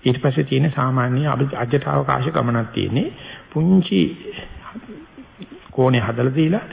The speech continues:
තෙල් ටිකක් දීපුණාට පස්සේ රොකට් එක පත්තු කරලා පස්සේ ඒ දිහාවට ඒක යනවා මිසක් ආය නතර වෙන්නේ නැහැ. ඒ වගේ තමයි භාවනාවේදීත් අර මුල් ටික සතිය හදාගෙන, සමාධිය හදාගෙන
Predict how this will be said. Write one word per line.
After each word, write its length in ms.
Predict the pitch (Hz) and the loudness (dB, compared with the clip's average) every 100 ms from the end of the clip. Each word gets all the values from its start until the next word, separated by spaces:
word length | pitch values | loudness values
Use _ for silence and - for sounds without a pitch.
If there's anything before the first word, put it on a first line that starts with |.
| - - - - | -18 -18 -20 -12
තෙල් 160 | - 147 | -2 0
ටිකක් 240 | 151 135 | 2 2
දීපුණාට 400 | 143 139 139 135 | 2 2 0 0
පස්සේ 320 | 127 - 214 - - - - - - | -2 0 0 0 -6 -20 -20 -10 -2
රොකට් 280 | 131 127 | 0 0
එක 120 | 127 123 | -2 -2
පත්තු 260 | 117 - | -4 -2
කරලා 240 | 139 135 147 | -2 0 -2
පස්සේ 260 | 156 202 | -2 -2
ඒ 140 | 190 196 | 2 2
දිහාවට 440 | 180 165 190 180 | 4 2 2 2
ඒක 120 | 214 185 | 2 2
යනවා 280 | 160 180 196 | 2 2 2
මිසක් 280 | 180 190 | 2 0
ආය 160 | 208 196 | 0 0
නතර 260 | 156 139 - | 0 -2 -4
වෙන්නේ 220 | - - | -4 -6
නැහැ. 200 | - - - - - - - - - - | -12 -18 -20 -20 -20 -20 -20 -20 -20 -4
ඒ 120 | 175 | 2
වගේ 120 | 185 | 2
තමයි 220 | 190 180 139 | 2 2 2
භාවනාවේදීත් 720 | 117 165 190 190 185 175 175 | 0 0 0 0 0 0 0
අර 140 | 165 | 0
මුල් 300 | 139 123 175 | 0 0 0
ටික 260 | 180 - 117 - - - | 0 -2 -6 -6 -10 -12
සතිය 380 | 131 110 139 | -10 -4 -2
හදාගෙන, 600 | 117 110 113 117 98 87 117 - - - - | -2 -2 -2 -2 -2 -6 -8 -10 -16 -20 -16
සමාධිය 520 | - 120 123 123 131 | -8 -2 0 2 0
හදාගෙන 600 | - - 110 131 127 - | 0 -4 -4 -2 -2 -4